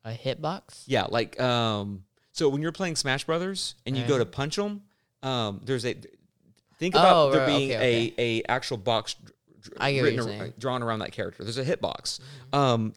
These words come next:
Speaker 2: in, in M M Os, wow, things like that, there's,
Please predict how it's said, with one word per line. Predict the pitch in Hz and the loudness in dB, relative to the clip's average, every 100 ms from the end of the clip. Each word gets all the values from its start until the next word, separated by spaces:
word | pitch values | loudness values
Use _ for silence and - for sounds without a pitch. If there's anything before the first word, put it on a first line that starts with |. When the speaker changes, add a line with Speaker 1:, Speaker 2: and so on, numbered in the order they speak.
| - | -2
Speaker 2:
in, | 135 127 120 | 0 0 -2
in | - 131 123 120 - - - | -4 -4 -2 -4 -6 -12 -4
M | 147 | 0
M | 151 139 | 0 0
Os, | 135 131 131 113 | 0 0 -2 -4
wow, | 113 117 117 120 110 - _ - | -2 0 2 0 -4 -10 _ -8
things | 127 | -6
like | 117 110 | -4 -2
that, | 117 104 | -2 -2
there's, | 110 107 | -2 -6